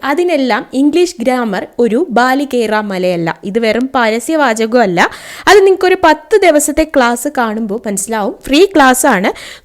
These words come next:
Google Meet വഴിയാണ് നിങ്ങൾക്ക് ക്ലാസ് പ്രൊവൈഡ് ചെയ്യുന്നത്. അപ്പോ നിങ്ങൾ ഇതിനു വേണ്ടിയിട്ട് ചെയ്യാനുള്ളത് നമ്മുടെ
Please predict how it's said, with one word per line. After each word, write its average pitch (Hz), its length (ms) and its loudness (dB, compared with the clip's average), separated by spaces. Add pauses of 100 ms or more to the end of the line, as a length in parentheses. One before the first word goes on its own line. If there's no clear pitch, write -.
(120)
Google 381 440 6
Meet 359 160 0
വഴിയാണ് 262 440 0
നിങ്ങൾക്ക് 220 260 -6
ക്ലാസ് 202 400 -2
പ്രൊവൈഡ് 214 500 0
ചെയ്യുന്നത്. 180 540 0 (360)
അപ്പോ 370 460 0
നിങ്ങൾ 269 260 2
ഇതിനു 302 240 6
വേണ്ടിയിട്ട് 294 340 2
ചെയ്യാനുള്ളത് 262 880 4 (320)
നമ്മുടെ 247 460 2